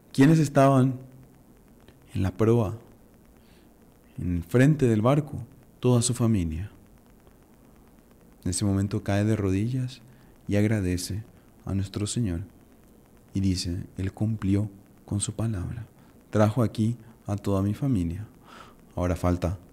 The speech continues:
convertirlos a ellos y que ellos también conozcan esa gran maravilla que es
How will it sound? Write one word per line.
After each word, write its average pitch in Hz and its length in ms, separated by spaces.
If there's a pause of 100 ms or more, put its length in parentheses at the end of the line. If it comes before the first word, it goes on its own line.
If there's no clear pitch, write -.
convertirlos 90 680
a 82 100
ellos 139 420 (800)
y 92 120
que 101 120
ellos 98 220
también 110 460 (360)
conozcan 110 800 (1040)
esa 104 240
gran 98 240
maravilla 95 680 (1300)
que 92 260
es - 300